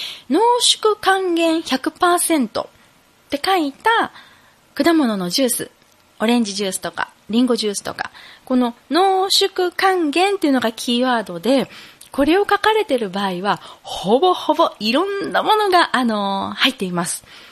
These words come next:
で、日本の、あの、食品の表示の法律で表示義務はないんですが、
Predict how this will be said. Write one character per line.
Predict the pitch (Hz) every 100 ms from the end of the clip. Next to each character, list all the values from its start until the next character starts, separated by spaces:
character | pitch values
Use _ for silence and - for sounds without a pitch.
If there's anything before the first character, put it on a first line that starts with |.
| - - _ _
で、 | -
日 | 269 - 330
本 | 427 440 427
の、 | 453 415
あ | 240
の、 | 240 220
食 | 233 285 339
品 | 370 339
の | 349
表 | 339 330
示 | 330
の | 311
法 | 330 311
律 | 302 311 302
で | 381
表 | 311
示 | - 359 359
義 | 320
務 | 427 349
は | 226
な | 208 339
い | 392
ん | 330
で | 214
す | - 185
が、 | 180 254 208